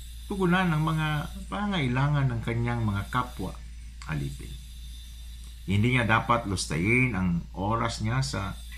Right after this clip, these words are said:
katamaran. Hindi rin siya dapat magumon sa pagmamalabis, sa katakawan, at, ah, paglalasing. Bilang mga katiwala ng Panginoon,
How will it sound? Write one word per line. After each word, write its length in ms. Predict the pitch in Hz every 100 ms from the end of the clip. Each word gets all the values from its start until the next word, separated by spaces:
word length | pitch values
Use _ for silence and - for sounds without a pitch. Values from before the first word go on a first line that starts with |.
| - - - -
katamaran. 500 | - 135 107 87 78 73 - - - - - - - -
Hindi 260 | - 104 127
rin 260 | 131 131 127 127 - - - -
siya 160 | 120
dapat 420 | 113 120 - 131
magumon 800 | - 98 92 127 170 170 170 170
sa 480 | 165 156 147 139 139 -
pagmamalabis, 1040 | 160 180 185 165 123 104 123 - - - - - - - - - -
sa 160 | -
katakawan, 880 | 107 - - 127 143 143 143 143 147 147 - - - - - -
at, 420 | - 127 131 135 -
ah, 300 | 127 127 123 - - -
paglalasing. 680 | 98 90 87 73 69 67 64 - - - - - - - - - - - - - -
Bilang 320 | 214 240 240
mga 160 | 196 175
katiwala 640 | 147 113 113 143 147 139
ng 160 | 123 117
Panginoon, 580 | 104 101 92 78 78